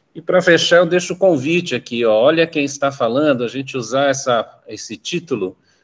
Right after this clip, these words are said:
pra olhar pra criança interna que todos nós temos, e fomos e somos hoje ainda, né? Olhar pra nossa criança, que é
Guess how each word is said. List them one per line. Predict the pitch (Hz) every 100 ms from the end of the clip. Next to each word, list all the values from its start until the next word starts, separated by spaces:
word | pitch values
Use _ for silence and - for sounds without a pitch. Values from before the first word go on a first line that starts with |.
| _
pra | 127 135
olhar | 131 143 156
pra | 160 156
criança | 151 147 135 214 311 160
interna | 127 - 131 123 117
que | -
todos | 139 127 113
nós | 120 - -
temos, | 117 107 95 92
e | 95 - - - -
fomos | 165 202 196 190 - -
e | 147
somos | - 143 131 107
hoje | 113 110 101
ainda, | 101 101 98
né? | 101 123
Olhar | 143 151
pra | 147
nossa | 127 123 -
criança, | - 117 127 135 127
que | - 131
é | 135